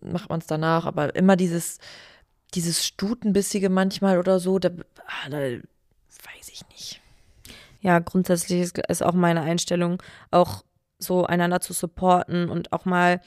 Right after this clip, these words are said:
Speaker 2: wenn jemand was rausbringt oder keine Ahnung, das so in der Story zu posten, wenn jemand, wenn ich mal irgendwo ein cooles, äh, Content-Piece sehe und denk mir, "Ey, voll cool", dann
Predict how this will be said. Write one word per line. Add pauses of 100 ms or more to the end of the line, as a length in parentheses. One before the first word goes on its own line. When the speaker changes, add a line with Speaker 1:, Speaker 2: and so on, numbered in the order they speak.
(300)
Speaker 2:
wenn
jemand
was
rausbringt
oder
keine
Ahnung,
das
so
in
der
Story
zu
posten, (260)
wenn
jemand,
wenn
ich
mal
irgendwo
ein
cooles, (420)
äh, (420)
Content-Piece
sehe
und
denk
mir,
"Ey,
voll (140)
cool",
dann